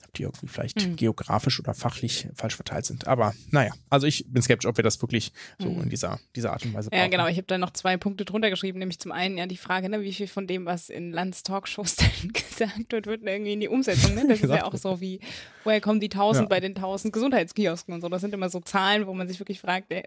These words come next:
Speaker 2: wer, woher kommen die denn
Speaker 1: Mhm.
Speaker 2: jetzt, ne? Und genau, das habe ich mir zum einen aufgeschrieben und dann ja auch der Punkt, genau, man braucht halt gute Daten.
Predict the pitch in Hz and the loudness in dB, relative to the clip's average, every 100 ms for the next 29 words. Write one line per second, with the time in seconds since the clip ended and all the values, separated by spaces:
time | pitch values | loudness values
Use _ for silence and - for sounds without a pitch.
0 | 92 - 202 190 - 208 196 190 208 196 | -4 -2 0 -2 -4 0 2 4 4 6
1 | 151 113 110 143 240 - - - - 190 | 6 6 4 2 0 0 -12 -18 -4 0
2 | 180 - - - 185 156 165 190 196 202 | 0 -4 -12 -2 0 2 4 2 2 2
3 | 190 190 180 - 190 202 208 208 202 - | 0 -2 -2 2 4 4 0 -2 -4 -2
4 | 156 202 208 - 208 - - 208 208 165 | 2 2 0 -2 -2 0 -2 0 0 0
5 | 170 175 180 - 180 170 165 180 170 151 | 2 2 0 -2 -2 -2 0 -2 0 0
6 | 139 147 160 160 160 156 175 170 - 151 | 0 -2 -2 -2 -2 -4 -6 -2 2 2
7 | - 185 | 0 -4